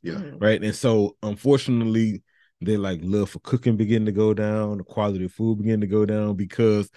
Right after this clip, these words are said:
Speaker 3: the stresses of operating a business
Speaker 2: Mm-hmm.
Speaker 3: begin to pick up. You know what I'm saying? And so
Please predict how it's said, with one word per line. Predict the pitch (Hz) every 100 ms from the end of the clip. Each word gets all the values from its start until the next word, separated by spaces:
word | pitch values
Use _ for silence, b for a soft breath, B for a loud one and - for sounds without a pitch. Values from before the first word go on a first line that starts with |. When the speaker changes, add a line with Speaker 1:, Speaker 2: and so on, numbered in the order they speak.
| b b
Speaker 3:
the | 104
stresses | 104 - 127 131 110 104 98 _ _ _ _ _
of | 107 -
operating | 117 - 104 98 120
a |
business | 160 247 - 90 -
Speaker 2:
Mm-hmm. | 233 -
Speaker 3:
begin | 92 117
to | 107
pick | - 131 -
up. | 202 -
You | 101 101
know | 110
what |
I'm | 110
saying? | 123 120 101
And | 110
so | - 110 104